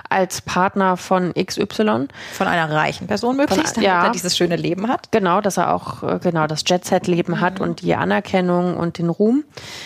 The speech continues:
Speaker 1: Ja, und als das halt alles nicht geklappt hat und er eh schon den falschen Weg eingeschlagen hat, da macht er aus der Not quasi eine Tugend und will wenigstens so als kaltblütiger Mörder bekannt werden.
Speaker 2: Ja, ja. Also hineinschauen können wir natürlich nicht.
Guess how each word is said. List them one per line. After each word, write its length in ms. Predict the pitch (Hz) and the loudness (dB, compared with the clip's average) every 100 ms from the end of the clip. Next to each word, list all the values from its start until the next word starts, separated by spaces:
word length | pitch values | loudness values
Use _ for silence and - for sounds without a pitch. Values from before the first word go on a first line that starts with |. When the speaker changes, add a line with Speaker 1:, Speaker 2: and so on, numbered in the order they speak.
| - - | -14 -4
Speaker 1:
Ja, 120 | - 208 | 0 2
und 80 | |
als 160 | 190 190 | 2 2
das 160 | 196 190 | 2 2
halt 100 | 185 | 0
alles 240 | 180 180 | 0 0
nicht 160 | 175 - | -2 -2
geklappt 400 | 170 190 - 214 | 0 -2 0 0
hat 180 | 202 | 0
und 220 | - 180 175 | 0 0 0
er 200 | 170 - | 0 2
eh 100 | 202 | 2
schon 140 | 185 | 2
den 120 | 180 | 2
falschen 320 | 180 175 175 | 0 -2 0
Weg 160 | 175 180 | 0 0
eingeschlagen 600 | 180 180 - 175 165 165 | -2 -2 0 0 2 2
hat, 140 | 175 175 - - - - | 0 -2 -18 -20 -16 -2
da 100 | 170 | 2
macht 220 | 170 160 | 2 2
er 140 | 185 - | 2 2
aus 80 | |
der 120 | - 170 | 0 0
Not 200 | 160 - | 0 0
quasi 260 | 160 160 | -2 0
eine 140 | 165 160 | 0 -2
Tugend 400 | - 202 196 131 | 0 2 2 2
und 220 | 175 165 | 0 2
will 160 | 170 | 2
wenigstens 720 | 165 165 156 - 160 - - - | 2 0 0 -4 -4 -4 -10 -8
so 320 | - 160 143 | 0 2 4
als 340 | - - - | 2 0 -2
kaltblütiger 840 | - - 165 - - 165 160 175 151 | -4 0 0 -2 -2 0 0 0 0
Mörder 420 | - - - 151 - _ _ _ _ _ _ _ _ | 0 -2 -4 -6 -12 _ _ _ _ _ _ _ _
bekannt 340 | 208 - 113 - | -2 0 -2 -4
werden. 200 | 113 - - - - | -6 -6 -16 -18 -4
Speaker 2:
Ja, 480 | 185 160 151 170 190 - | 0 2 2 -2 -6 -2
ja. 320 | 165 160 233 294 - - | 2 2 2 -2 -10 -2
Also 320 | 175 165 151 - - | 2 2 0 -6 -12
hineinschauen 460 | - 185 202 220 190 | -2 0 2 0 0
können 180 | 185 | 0
wir 80 | 180 | 2
natürlich 460 | 170 - 196 156 - | 0 0 0 0 0
nicht. 280 | 170 - | 0 -2